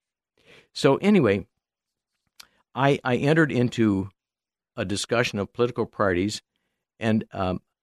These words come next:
but I, here's what we need. We need to figure out, well, what are your most fundamental values? What is the hierarch-, hierarchy of values, the pyramid of values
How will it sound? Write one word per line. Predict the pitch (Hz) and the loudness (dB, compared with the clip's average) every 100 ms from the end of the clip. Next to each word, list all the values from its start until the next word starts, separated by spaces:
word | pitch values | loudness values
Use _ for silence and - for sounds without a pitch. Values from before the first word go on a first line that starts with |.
| _ _ - | _ _ -2
but | 139 | 0
I, | - - - - | 0 -2 -8 -16
here's | - 190 180 | 0 0 0
what | 139 | -2
we | 120 | 0
need. | 117 113 - | 2 0 -2
We | 127 | -2
need | 151 170 | 0 0
to | 131 | 0
figure | 139 113 110 | -2 0 0
out, | 104 - - | 0 -4 -8
well, | 123 | -2
what | 135 196 - _ _ | 2 0 -2 _ _
are | - 120 117 | -2 0 0
your | 110 101 92 101 107 _ _ _ - 104 - | -2 0 0 0 -4 _ _ _ -16 -16 -4
most | 117 127 - _ _ _ _ _ _ _ | 0 0 -2 _ _ _ _ _ _ _
fundamental | 117 101 95 98 98 _ _ | -2 0 0 -2 -4 _ _
values? | 101 92 110 95 85 76 - - _ _ _ _ _ _ _ _ _ | -16 0 4 4 2 -6 -12 -18 _ _ _ _ _ _ _ _ _
What | 117 156 160 | 2 2 4
is | 139 | 0
the | 123 | -2
hierarch-, | 107 139 131 117 107 - | 0 2 4 4 4 0
hierarchy | - 143 151 135 117 107 - 113 117 - _ _ _ _ _ | 0 2 4 4 4 2 2 2 0 -6 _ _ _ _ _
of | 113 | -6
values, | 95 110 104 107 101 | 6 8 8 6 2
the | 101 | -4
pyramid | - 170 160 123 | 0 2 4 4
of | 101 | 4
values | 101 104 98 101 | 4 2 0 -4